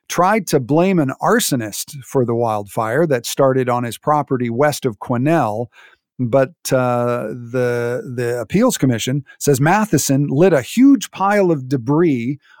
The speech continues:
on a property he owns in February of two thousand nineteen. This was February, and he apparently figured that all the snow on the ground around the fire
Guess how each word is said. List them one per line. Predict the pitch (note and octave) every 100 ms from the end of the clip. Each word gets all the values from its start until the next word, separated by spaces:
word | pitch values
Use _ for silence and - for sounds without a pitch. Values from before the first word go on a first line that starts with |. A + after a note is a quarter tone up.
| -
on | B2+
a | A2+
property | - F#3+ G3+ F3 D3 C3
he | D3+ D#3
owns | D3+ D3+ D3 -
in | C3+
February | B2+ - A#3 G3 C3+ A#2+ A2 B2+ D3
of | -
two | G#3
thousand | G3+ F3+ D#3+ D3+
nineteen. | C#3 C3+ C3 B2 D3+ A#2 G2+ A2 _ -
This | A#3 -
was | E3
February, | - A#3 G#3 B2+ G#2+ G2+ A2 D3 - - -
and | -
he | C3
apparently | B2+ F#3+ G3+ D3+
figured | C#3+ C#3+ C#3+ B2+
that | A#2+
all | B2
the | A#2
snow | A2 - F3+ F3+ C3 A#2+
on | B2+
the | A#2+
ground | B2 C#3+ B2+ A#2+
around | A2+ A#2+ C#3+ D#3+ E3
the | B2+
fire | - A#2 A2 A2+